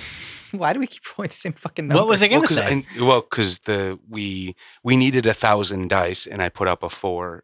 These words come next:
Speaker 3: a four-sided
Speaker 2: So
Speaker 3: die.
Speaker 2: it's halfway
Speaker 3: So,
Speaker 2: through
Speaker 3: like, it's
Speaker 2: Alistair
Speaker 3: kinda
Speaker 2: by
Speaker 3: weird
Speaker 2: Percy Bysshe Shelley,
Speaker 3: translation. What's
Speaker 2: which
Speaker 3: that?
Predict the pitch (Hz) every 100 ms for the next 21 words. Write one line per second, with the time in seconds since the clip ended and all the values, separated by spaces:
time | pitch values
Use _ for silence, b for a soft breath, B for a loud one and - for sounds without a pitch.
0 | - 92 - 101 - 87 85 - 190 190
1 | 175 - 247 269 240 185 185 170 151 139
2 | 147 - 143 135 123 120 120 147 139 135
3 | 120 107 101 104 90 90 98 90 _ _
4 | _ 123 107 - 139 -